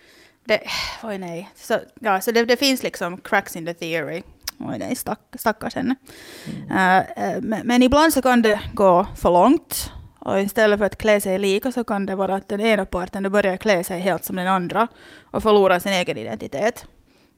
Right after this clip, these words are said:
Speaker 1: Och Brad Pitt, han är riktigt känd för att vara en liten creepy kameleont när det gäller relationer och stil. Han byter till och med frisyr enligt vem han dejtar.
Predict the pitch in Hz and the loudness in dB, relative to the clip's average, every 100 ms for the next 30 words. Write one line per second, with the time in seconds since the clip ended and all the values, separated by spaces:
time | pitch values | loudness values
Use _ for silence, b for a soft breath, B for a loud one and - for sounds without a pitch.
0 | - 202 190 165 214 269 262 - 262 - | -4 0 0 0 2 2 0 -2 -2 0
1 | 233 247 202 196 - 240 196 - 170 185 | 2 2 0 -6 0 0 0 -6 -10 -6
2 | 175 170 175 180 160 - - 170 156 165 | -4 -2 -2 -6 -8 -10 -6 -6 -6 -8
3 | 151 151 160 165 190 160 160 156 156 160 | -8 -4 -4 -4 -6 -8 -6 -6 -8 -8
4 | 170 196 165 151 190 - 170 170 220 - | -8 -4 -4 -6 -12 -12 -10 -6 -6 -10
5 | b b b 202 254 262 185 269 180 175 | b b b 0 0 -2 -6 -8 -10 -10
6 | 190 - 320 247 156 170 180 - 170 175 | -10 -4 -2 -2 -4 -10 -12 -12 -10 -10
7 | 175 160 175 - 262 | -8 -8 -10 -4 -4